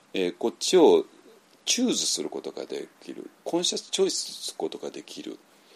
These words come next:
それなぜかって言ったらば、もう十分すぎるほど、この新しい生き方に対するいろんな理解、解説っていうものが今はあるからなんですよ。で、昨日も言ったけど、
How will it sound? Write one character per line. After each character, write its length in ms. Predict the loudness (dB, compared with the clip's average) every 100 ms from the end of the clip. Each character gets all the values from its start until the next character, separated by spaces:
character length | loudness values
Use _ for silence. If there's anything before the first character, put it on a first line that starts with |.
| -20 _
そ 120 | -6
れ 80 | -2
な 160 | 0 2
ぜ 120 | 2
か 120 | 0
っ 20 |
て 180 | -2 -6
言 40 | -6
っ 20 |
た 180 | -2 -2
ら 100 | 2
ば、 360 | 6 6 6
も 380 | 2 2 4 2
う 60 | 0
十 220 | 0 0
分 280 | 0 -2 -2
す 220 | -2 -2
ぎ 100 | -2
る 120 | -2
ほ 100 | -2
ど、 260 | 4 4 4 -4 -20 -20 -20 -8
こ 100 | -2
の 200 | 0 0
新 240 | 0 0
し 220 | -2 -2 -2
い 40 |
生 60 | -4
き 20 |
方 440 | -6 -2 0 0 -2 -14 -20 -18 -8
に 120 | -4
対 220 | -2 -2
す 200 | -2 0
る 380 | 6 6 6 2 -12 -8
い 100 | -6
ろ 160 | -4 -4
ん 100 | 0
な 300 | 4 4 2 -6 -20 -20 -20 -20 -6
理 160 | -4 0
解、 360 | 0 0 -4 -6
解 240 | -4 -2
説 420 | -4 -6 -4 -4
っ 20 |
て 220 | -6 -4 -4
い 40 |
う 40 |
も 240 | -2 -6 -2
の 20 |
が 180 | 0 0
今 260 | -2 -6
は 200 | -6 -10 -8
あ 80 | -6
る 120 | -6
か 140 | -8 -14 -20 -20 -20 -20 -20 -20 -20 -20 -16 -12
ら 80 |
な 60 | -10
ん 80 | -10
で 80 | -8
す 180 | -8
よ。 80 | -10 -16 -20 -20 -20 -20 -20 -20 -20 -20 -20 -16
で、 80 | -12
昨 120 | -2
日 60 | -2
も 20 |
言 60 | 0
っ 20 |
た 120 | -2
け 100 | -2
ど、 80 | 0